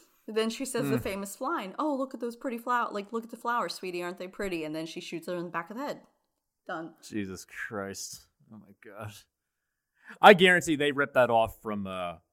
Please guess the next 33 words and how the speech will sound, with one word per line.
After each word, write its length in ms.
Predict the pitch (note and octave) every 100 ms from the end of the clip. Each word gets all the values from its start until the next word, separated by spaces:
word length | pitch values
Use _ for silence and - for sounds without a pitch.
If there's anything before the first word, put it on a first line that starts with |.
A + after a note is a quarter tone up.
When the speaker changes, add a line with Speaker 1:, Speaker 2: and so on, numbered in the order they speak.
| _ -
Speaker 2:
Garth 240 | B2 A2+ G#2+
Ennis's 340 | G2+ F#2+ F2
Crossed 640 | - - F#2+ E2+ - - - -
comic, 360 | G#2+ F2+ F2 -
because 280 | G2 G#2
there's 120 | G2 G#2
Speaker 1:
Oh, 60 |
Speaker 2:
a 20 | -
Speaker 1:
most 80 |
Speaker 2:
sequence 320 | D3+ B2 A#2+ G#2
Speaker 1:
likely. 80 | A2+
Speaker 2:
where 220 | G#2+ G2+
there's 240 | G#2 G2+
a 260 | G2 F2+ E2+ _ _ _ F3+ -
um, 460 | G2 G2 F#2 F2+ F2+
there's 180 | A#2 G#2+
a, 40 |
I 40 | G2+
think 520 | _ _ _ _ -
Speaker 1:
Well, 140 | C4+
Speaker 2:
it's 120 | C4+ A#3
a 120 | G3 - _ _ -
Speaker 1:
Robert 400 | C4 C#4 D#4 -
Kirkman's 380 | A#3 G#3+ G#3 E3+
a 60 |
Speaker 2:
kindergarten? 260 | F#3 G3 A#3+
Speaker 1:
huge 480 | A#3 G#3 F#3+ - F#3+ - -
fan 300 | E3 E3 A2+
of 120 | C#3+
all 200 | C#3 D3
those. 480 | - C#2+ C2 - - _ _ _ _
So 400 | - - C2 - - F3
Speaker 2:
Yeah. 300 | B2+ A#2+ F2+